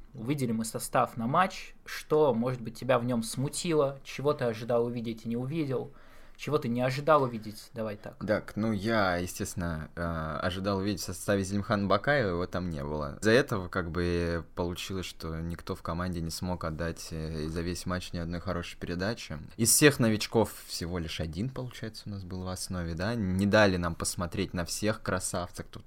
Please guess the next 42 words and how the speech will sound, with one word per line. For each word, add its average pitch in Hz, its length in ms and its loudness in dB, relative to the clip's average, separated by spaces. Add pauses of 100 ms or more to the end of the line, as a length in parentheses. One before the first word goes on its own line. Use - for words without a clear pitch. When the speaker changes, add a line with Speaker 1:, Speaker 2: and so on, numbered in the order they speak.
(140)
Speaker 2:
только 90 300 -4
там 82 220 -4
чуть-чуть - 320 -4
в - 40 -16
концовочке 82 600 -4
вышел 78 320 -8
Шамар. 90 480 -4
Ну, 117 160 2
перейдём 98 400 4
к - 80 -10
этому. 80 320 -8 (100)
Давай 135 220 10
про, 117 100 2
тогда 104 220 4
про - 140 0
новичка 104 400 4
и 95 40 4
поговорим. 92 640 0 (460)
Про 80 400 -8
Перейру. 95 500 0
Я 90 160 2
не 120 100 8
буду 104 300 6
называть 92 320 2
его 95 80 2
Мартинсом, 104 540 0
потому 87 120 -8
что - 120 -6
я 92 60 -4
постоянно 101 340 -2
путаю. 127 300 -2
Мартинсон, 95 640 2
Мартинес. 90 600 -4
Я 98 100 -2
пока - 160 -6
не 98 80 -2
запомнил, 101 380 -4
буду 95 180 -6
говорить 95 300 0
Перейра. 98 340 -2
Как - 240 -2
тебе, 104 300 0